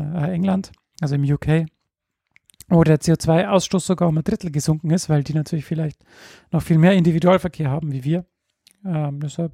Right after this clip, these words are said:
ähm, ist das schon mal ganz gut. Und wenn man das aufs ganze Jahr projiziert, äh, dann kommen wir, kommen wir vermutlich auf minus sieben Prozent im C O zwei Ausstoß. Also besser als jede <laughs> Maßnahme, die man sonst so, ähm, ergreifen konnte.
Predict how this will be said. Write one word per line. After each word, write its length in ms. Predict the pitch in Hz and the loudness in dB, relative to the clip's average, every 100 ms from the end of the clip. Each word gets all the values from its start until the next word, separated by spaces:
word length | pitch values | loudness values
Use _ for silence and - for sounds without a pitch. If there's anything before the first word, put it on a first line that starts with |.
| - | -10
ähm, 220 | 170 151 151 | -10 -8 -10
ist 140 | - | -8
das 80 | 147 | -4
schon 100 | 175 | 0
mal 60 | 175 | 2
ganz 220 | 170 - | 2 0
gut. 200 | 220 - _ - - - - _ - | -4 -4 _ -20 -20 -20 -20 _ 0
Und 140 | 165 | 4
wenn 120 | 175 | 6
man 100 | 180 | 6
das 140 | 190 180 | 4 0
aufs 160 | - | 0
ganze 240 | 180 170 175 | -2 0 0
Jahr 80 | |
projiziert, 840 | 190 - 180 180 - 190 220 - - | 2 4 4 2 0 2 2 0 -4
äh, 80 | |
dann 180 | 185 180 | 0 0
kommen 400 | - 185 196 202 | 2 4 4 2
wir, 60 | 240 | -4
kommen 220 | - 180 | -2 2
wir 80 | 180 | 2
vermutlich 520 | 165 170 - 185 208 | 2 2 2 -2 -6
auf 300 | 214 170 - | -2 -2 0
minus 420 | 165 185 180 - | 2 2 2 0
sieben 280 | - 170 165 | -4 -4 -4
Prozent 400 | - 151 160 165 | -4 -4 -4 -4
im 100 | 165 | -6
C 140 | - | -6
O 40 | 165 | -8
zwei 280 | - 180 190 | -4 -4 -2
Ausstoß. 440 | 175 - 180 - _ _ _ _ _ _ - | -6 -4 -6 -8 _ _ _ _ _ _ -2
Also 220 | 165 147 | 0 4
besser 300 | 156 175 196 | 4 4 4
als 180 | 175 135 | 4 4
jede 200 | 170 151 - - - 185 | 4 4 4 0 2 0
<laughs> 440 | - 202 208 185 135 | 2 -2 0 -2 2
Maßnahme, 560 | 143 170 151 147 147 | 4 4 4 2 2
die 100 | 139 | 2
man 160 | 147 147 | 0 0
sonst 300 | 151 170 - | 0 -2 -4
so, 200 | 147 160 | -4 -2
ähm, 300 | 185 160 165 | -2 -2 -4
ergreifen 420 | 175 165 180 156 | -4 -4 -2 -2
konnte. 380 | 151 160 151 | 0 -2 -2